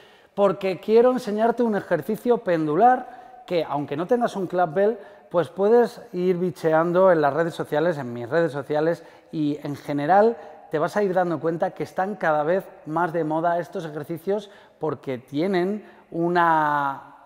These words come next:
tienen una perspectiva ancestral, ya que estos movimientos balísticos llevan con nosotros toda la vida, en los lanzamientos, en los movimientos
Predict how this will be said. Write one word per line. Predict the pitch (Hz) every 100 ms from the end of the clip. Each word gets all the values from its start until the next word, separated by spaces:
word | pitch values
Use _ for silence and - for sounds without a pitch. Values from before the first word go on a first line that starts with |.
| - - -
tienen | 160 185
una | 180 185
perspectiva | 185 - 165 - 175 196
ancestral, | 165 156 139 175 165 185 - -
ya | 151 156 135
que | 156 143 139
estos | 160 - 196
movimientos | 190 180 180 175 135
balísticos | 147 156 156 208 220 220 - - _
llevan | 165 190
con | 190 190
nosotros | 170 190 190
toda | 208 175
la | 160
vida, | 208 131 - - -
en | 147
los | 127
lanzamientos, | 127 120 139 156 170 160 170 160
en | 143
los | 139 139
movimientos | 147 143 160 165 156